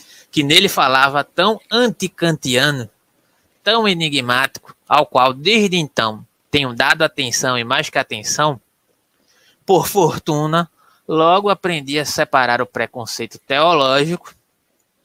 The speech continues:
do moral. E não mais busquei a origem do mal por trás do mundo. Al-, alguma educação histórica e filológica, juntamente com um inato senso seletivo em questões psicológicas,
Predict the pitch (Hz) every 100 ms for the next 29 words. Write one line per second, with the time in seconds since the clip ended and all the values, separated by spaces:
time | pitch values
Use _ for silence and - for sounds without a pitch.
0 | _ _ - _ 120 110 135 156 127 117
1 | 107 _ _ _ _ _ _ _ - -
2 | - - - 165 170 220 247 202 170 175
3 | 151 - 147 147 139 139 135 131 131 117
4 | 120 151 - 185 - - 156 165 170 170
5 | 165 139 139 139 120 107 _ _ _ _
6 | _ _ _ _ - 131 131 120 135 143
7 | 151 208 196 151 160 147 120 131 143 -
8 | - 139 185 - 139 - 139 131 110 113
9 | 120 - 120 117 175 - 156 120 123 165
10 | 190 170 - 143 143 139 120 117 127 160
11 | - 147 - - 131 123 - - 127 120
12 | 113 - 104 104 107 - 113 - 120 -
13 | - 110 110 147 156 139 -